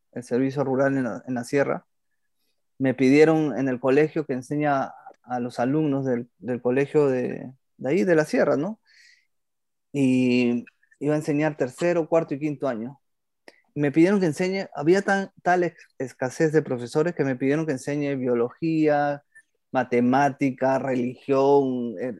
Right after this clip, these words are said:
educación, eh, e-, educación sexual, eh, química,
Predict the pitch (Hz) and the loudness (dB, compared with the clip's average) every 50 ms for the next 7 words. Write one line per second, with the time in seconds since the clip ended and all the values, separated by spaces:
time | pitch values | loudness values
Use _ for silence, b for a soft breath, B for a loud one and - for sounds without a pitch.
0 | - - 120 117 107 117 - - 110 - - 139 131 127 - - - 69 101 127 | -6 -4 -2 -2 -2 -4 -6 -6 -6 -6 -4 -4 -4 -4 -6 -8 -8 -4 -2 -2
1 | 117 110 58 55 53 - 80 76 65 - _ _ _ _ _ _ _ _ _ _ | 0 -2 -2 -4 -6 -6 -8 -10 -12 -14 _ _ _ _ _ _ _ _ _ _
2 | - 120 131 117 - - 135 139 127 120 123 120 - 139 135 - - 120 113 - | -14 -12 -12 -10 -4 0 0 0 2 0 -2 -2 -2 -2 -2 -2 -2 -2 -2 -2
3 | - 143 139 147 147 143 143 139 131 127 127 120 107 - - 117 127 120 120 117 | 0 2 4 4 4 4 4 2 0 -2 -4 -6 -8 -8 -8 -6 -4 -2 -2 -4
4 | - - - 160 160 160 147 139 139 131 120 - 127 127 123 113 | -4 -2 0 2 2 4 4 2 2 0 0 -2 -4 -4 -4 -6